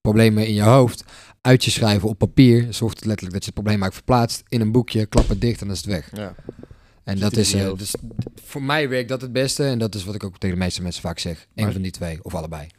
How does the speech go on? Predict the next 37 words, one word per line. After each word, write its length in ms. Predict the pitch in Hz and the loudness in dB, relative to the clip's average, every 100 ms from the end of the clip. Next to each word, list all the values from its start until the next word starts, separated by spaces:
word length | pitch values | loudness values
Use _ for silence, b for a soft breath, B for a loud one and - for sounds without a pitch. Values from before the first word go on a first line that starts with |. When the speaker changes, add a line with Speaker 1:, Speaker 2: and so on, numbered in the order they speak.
| _ | _
Speaker 2:
Maar 280 | 110 110 113 | -10 -6 -6
dan 140 | 113 | -8
even 120 | 127 | -10
voor 220 | 123 113 | -16 -14
mij 200 | 110 117 | -10 -8
tussendoor, 300 | 143 131 127 131 | -8 -8 -10 -10
ik 80 | - | -10
typ 180 | 139 139 | -8 -6
altijd, 360 | 120 117 127 | -6 -6 -8
ik 160 | 165 110 | -8 -8
doe 140 | 110 | -6
ook 140 | 110 117 | -6 -6
journalen, 380 | 113 113 117 - | -6 -8 -10 -14
maar 160 | - 104 | -8 0
Speaker 1:
Ja. 60 | 113 | 0
Speaker 2:
ik 60 | |
typ 140 | 123 139 | 0 -6
dat 140 | 131 | -6
uit, 180 | 101 143 | -6 -6
maar 80 | 123 | -6
jij 200 | 117 117 | -4 -4
bent 180 | 117 - | -6 -10
echt 160 | 131 | -14
van 100 | - | -14
het 100 | 107 | -14
schrijven 420 | - 110 127 180 | -8 -6 -6 -8
of 60 | 175 | -10
ben 120 | 165 | -10
je, 200 | 160 160 | -12 -12
of 80 | 160 | -10
zou 80 | 131 | 0
Speaker 1:
Ja. 40 | 113 | 2
Speaker 2:
je 60 | |
ook 80 | 139 | 2
zeggen 260 | - 131 - | -6 -12 -12
typen? 400 | 107 - 95 104 | -12 -10 -12 -10
Speaker 1:
Papier, 380 | - - 104 80 | -2 2 2 0